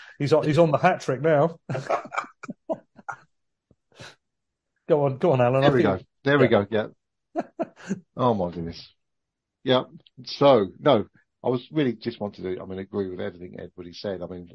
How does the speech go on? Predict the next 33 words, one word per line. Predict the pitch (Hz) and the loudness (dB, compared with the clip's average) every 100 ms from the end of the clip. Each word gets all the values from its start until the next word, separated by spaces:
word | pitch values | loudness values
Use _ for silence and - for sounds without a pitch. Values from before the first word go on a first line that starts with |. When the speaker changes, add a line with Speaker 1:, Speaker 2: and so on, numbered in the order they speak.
| - | -18
Speaker 2:
I | 87 | -14
think | 110 98 _ _ _ _ _ _ _ _ _ _ _ | -12 -14 _ _ _ _ _ _ _ _ _ _ _
just | - 117 - | -6 -6 -4
to, | 98 92 92 90 - _ - | -4 -2 -4 -6 -12 _ -12
I | 101 | -10
think | 120 107 | -8 -8
we | 101 | -6
made | 101 95 | -6 -6
them | 92 92 | -10 -12
look | 104 - | -12 -8
better | 95 - 87 _ _ - _ _ _ _ _ _ - | -8 -8 -14 _ _ -20 _ _ _ _ _ _ -14
than | 98 | -10
they | 92 | -8
really | 90 90 | -6 -6
were | 87 92 87 | -6 -6 -8
at | - | -12
the, | 101 | -16
at | - | -16
the | - | -18
start. | - 92 90 90 | -12 -10 -8 -10
I, | 95 92 | -12 -10
I | |
made | 98 101 | -8 -8
a | 92 | -10
stupid | - 95 98 | -16 -20 -20
mistake | - 107 92 | -8 -6 -6
on | 92 92 | -8 -12
WhatsApp, | 98 - 95 - | -12 -10 -10 -10
I | |
think, | - 98 | -12 -12
where | 92 92 | -6 -6
I | 90 | -6
said | - 101 | -6 -6